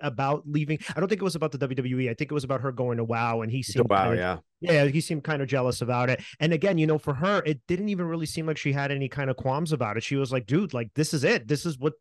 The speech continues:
Speaker 1: b-, the business is. You know, in order to get somewhere, we kinda have to sacrifice." And, you know, the scene that I thought about, uh, when I was watching this was that famous scene in Heat, man, where Robert De Niro tells Al Pacino, he says, "Yeah, man, you can't really stick with anything that you can't leave within about five <laughs> seconds," you know?
Speaker 2: Yeah.
Speaker 1: And, like, that's, that's, that's kind of it, man. That's the nature of the wrestling business. Again,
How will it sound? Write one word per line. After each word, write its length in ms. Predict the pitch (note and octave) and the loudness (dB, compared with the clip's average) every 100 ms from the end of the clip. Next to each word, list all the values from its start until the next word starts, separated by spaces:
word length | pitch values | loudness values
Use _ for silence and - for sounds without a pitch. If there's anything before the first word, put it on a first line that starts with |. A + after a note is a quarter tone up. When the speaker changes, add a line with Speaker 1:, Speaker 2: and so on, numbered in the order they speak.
| - | -6
Speaker 1:
b-, 80 | D3 | -6
the 80 | C3 | -2
business 400 | D#3 D#3 E3 F3+ | 0 0 0 0
is. 240 | G3+ - - - | 0 0 -4 0
You 80 | D3 | 2
know, 140 | E3 | 4
in 80 | D#3+ | 4
order 240 | E3 E3 | 2 2
to 80 | D3+ | 0
get 240 | B2 E3+ | 0 -2
somewhere, 320 | - F3+ D3 C#3 | -2 -2 0 0
we 80 | |
kinda 220 | C#3+ D3+ D3 | -2 -2 -2
have 160 | D3+ | -2
to 80 | C#3 | -4
sacrifice." 640 | - D3 F3 E3+ A2+ F#2+ - - - | -2 -2 -2 -2 -2 -6 -10 -6 2
And, 100 | D#3+ | 4
you 80 | F#3 | 6
know, 140 | F#3+ | 4
the 100 | D#3 | 4
scene 320 | - F#3 F#3+ | 2 2 4
that 140 | F3+ D#3 | 4 4
I 100 | D3 | 4
thought 240 | D#3 D#3 | 4 2
about, 340 | C#3+ C3 B2+ A#2+ | 2 2 0 0
uh, 360 | C3 C3 C#3 B2+ - | 0 0 0 -4 -2
when 140 | D3 | 0
I 60 | C3+ | 0
was 180 | C3 C#3 | 0 0
watching 320 | D#3 - C#3+ | 0 0 -2
this 160 | C3+ | -2
was 100 | C#3+ | -2
that 180 | B2 C#3 - | 0 -2 0
famous 340 | D#3 D#3 D3 | 0 0 -2
scene 220 | D#3+ D#3 | -2 0
in 120 | D3+ | 0
Heat, 240 | C#3+ F3 E3+ | -2 -4 -2
man, 280 | C#3 C#3 B2+ - | -2 0 -4 -8
where 140 | - C#3 | -2 2
Robert 320 | D3 D3 D3+ | 4 2 2
De 80 | D3+ | 2
Niro 340 | D#3 D#3+ D#3 | 2 2 2
tells 220 | D#3+ D3+ D3 | 0 0 0
Al 100 | C#3+ | -2
Pacino, 480 | D3 - E3+ D#3 | -4 -2 0 0
he 120 | C3+ C3 | -2 -2
says, 200 | C#3 C3 | -4 -2
"Yeah, 140 | D#3 | 0
man, 220 | D#3 C#3 - C3+ | 0 -2 -4 -2
you 120 | C#3+ | 0
can't 280 | - E3 E3 | 2 0 0
really 160 | D#3+ | 0
stick 280 | D#3 - D#3+ | -2 -4 -2
with 140 | D3+ D3 | -2 0
anything 400 | D3 E3+ D3+ C#3 | 0 0 0 2
that 120 | C#3 | 0
you 100 | C#3 | 0
can't 260 | D#3 C#3+ | 0 0
leave 180 | C#3 D3+ | 0 0
within 260 | C3+ C3+ C3 | 0 -2 -2
about 280 | B2+ C3+ - | 0 0 0
five 200 | C3+ C3 | -2 0
<laughs> 100 | D#3+ | -2
seconds," 380 | D3+ A3 D3 C#3+ | 0 0 0 0
you 60 | |
know? 200 | C#3+ D3+ | 2 2
Speaker 2:
Yeah. 220 | B2 C#3+ E3 | 6 8 8
Speaker 1:
And, 80 | |
like, 160 | G#3+ G3 | 4 2
that's, 220 | A#3 F#3 | 0 0
that's, 260 | E3 G#3+ - | 0 0 0
that's 240 | G3+ - | -2 -2
kind 240 | - G3 G#3 | -4 -2 0
of 100 | F#3+ | 0
it, 160 | B3 | 0
man. 160 | F#3 E3 | -2 -2
That's 300 | D#3 D#3+ - | -2 -4 -4
the 120 | E3+ | -2
nature 320 | E3 E3 F3+ | 0 0 -2
of 40 | D#3+ | -4
the 60 | |
wrestling 360 | D#3 E3 F3+ D#3 | -4 -2 -2 -2
business. 360 | F#3 G#3+ G3 | -2 -2 -2
Again, 240 | C#3 F3 | -2 -2